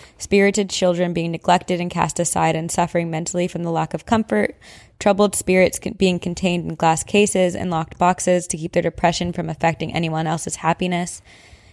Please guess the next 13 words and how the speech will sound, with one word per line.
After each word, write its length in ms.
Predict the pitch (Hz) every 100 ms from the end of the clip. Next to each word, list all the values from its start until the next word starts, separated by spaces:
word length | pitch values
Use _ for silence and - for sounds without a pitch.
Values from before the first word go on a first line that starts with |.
| -
babies 420 | 196 208 214 214
and 160 | 190 180
demons 480 | 170 180 180 185 170
being 160 | 175
kept 220 | 175 180 180
on 80 |
the 80 | 170
same 380 | - - 165 190
shelf 440 | - 165 180 - -
by 120 | - 165
inexperienced 640 | 175 175 - 170 165 -
spirit 380 | - 196 202 -
companions. 760 | 190 196 185 185 185 185 -